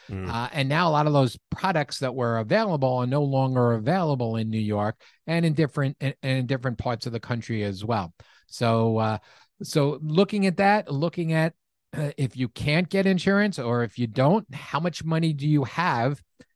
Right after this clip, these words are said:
Speaker 2: And do you set aside a pot of that money for the potential of getting, of doing this? Because we do know, and we have seen where one spouse has, unfortunately, a long-term illness, it could impact the financials of the
Speaker 1: Yeah.
Speaker 2: other spouse.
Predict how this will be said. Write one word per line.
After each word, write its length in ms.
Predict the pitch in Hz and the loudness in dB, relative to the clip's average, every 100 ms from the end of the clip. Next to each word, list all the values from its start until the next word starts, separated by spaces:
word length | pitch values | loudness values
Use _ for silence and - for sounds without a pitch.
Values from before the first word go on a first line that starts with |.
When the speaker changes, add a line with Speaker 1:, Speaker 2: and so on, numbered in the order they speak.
| _ | _
Speaker 2:
And 240 | 123 127 110 | -6 -6 -4
do 100 | 135 | -2
you 140 | 127 | -2
set 260 | - 147 139 | -2 -2 -2
aside 440 | 135 143 131 127 | -2 -2 -2 -2
a 120 | 117 - | -4 -6
pot 300 | - 131 127 | -8 -6 -4
of 80 | 120 | -2
that 240 | 123 - | -4 -4
money 320 | 127 147 147 | -4 -2 -2
for 340 | 131 120 120 113 | -2 -4 -4 -4
the 100 | 120 | -6
potential 800 | 110 113 - - 156 - 180 131 - | -6 -6 -6 -6 -4 -2 -2 -2 -4
of 200 | 113 104 _ | -8 -8 _
getting, 440 | - 113 110 107 117 - - _ | -6 -4 -4 -6 -8 -14 -20 _
of 240 | 123 113 113 117 | -8 -8 -8 -4
doing 320 | 117 113 117 | 0 0 -2
this? 140 | 123 | -4
Because 340 | - 127 127 110 | -4 -2 -2 0
we 140 | 127 | 0
do 220 | 127 185 | 4 4
know, 380 | 175 160 185 214 | 6 6 6 4
and 120 | 139 | 2
we 100 | 139 | -2
have 140 | 143 127 | -4 -6
seen 440 | - 156 196 214 | -4 -2 0 2
where 200 | 143 135 | 2 2
one 340 | 127 131 160 175 | 2 0 0 -2
spouse 720 | - 147 139 180 208 - - _ _ _ _ - | -6 -4 0 0 0 -4 -16 _ _ _ _ -20
has, 520 | - - 127 139 135 | -18 -8 -2 0 2
unfortunately, 800 | 135 - 135 143 - 160 160 170 | 0 0 0 2 0 0 2 2
a 80 | 143 | 2
long-term 600 | 123 131 131 120 131 131 | 2 2 0 -2 -2 0
illness, 400 | 127 151 180 - | 0 2 0 0
it 120 | 127 | -6
could 200 | - 180 | -2 -2
impact 420 | 156 165 147 139 | -2 -2 -2 -2
the 100 | 139 | -4
financials 760 | 113 131 170 233 185 147 151 - _ - - | -4 -2 0 0 0 0 -2 -4 _ -18 -4
of 140 | 143 | 0
the 100 | 156 | 4
Speaker 1:
Yeah. 160 | 156 175 | 4 4
Speaker 2:
other 240 | 220 196 | 4 4
spouse. 580 | - - 95 80 - | 2 -6 -14 -14 -18